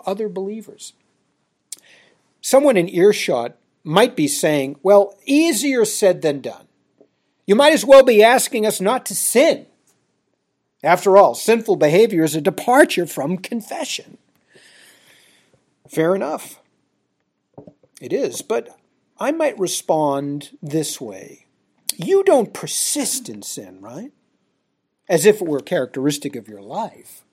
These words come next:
John would have us believe that he who practices sin is not of God. That is, whose lifestyle is characterized by the same sins year after year. We're going,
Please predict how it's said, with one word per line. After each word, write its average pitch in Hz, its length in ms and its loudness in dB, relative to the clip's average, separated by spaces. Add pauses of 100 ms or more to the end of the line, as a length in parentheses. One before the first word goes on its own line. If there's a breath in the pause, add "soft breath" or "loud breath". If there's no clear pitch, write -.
(1000 soft breath)
John 175 480 2 (160 soft breath)
would 175 140 0
have 147 240 0
us 147 140 -10
believe 139 420 -6
that 127 240 -6
he 190 120 -6
who 123 160 -14
practices 165 1080 -2
sin 98 240 -16
is 123 140 -18
not 131 260 -8
of 127 140 -18
God. - 480 -14 (320 loud breath)
That 208 180 2
is, 170 260 -2 (320 loud breath)
whose 180 220 -2
lifestyle 196 600 0
is 156 100 -10
characterized 160 840 -4
by 139 140 -8
the 135 100 -12
same 254 640 -8
sins - 1120 -2 (100)
year 139 800 -4
after - 280 -20
year. 123 800 -8 (920)
We're 262 100 -2
going, 180 480 2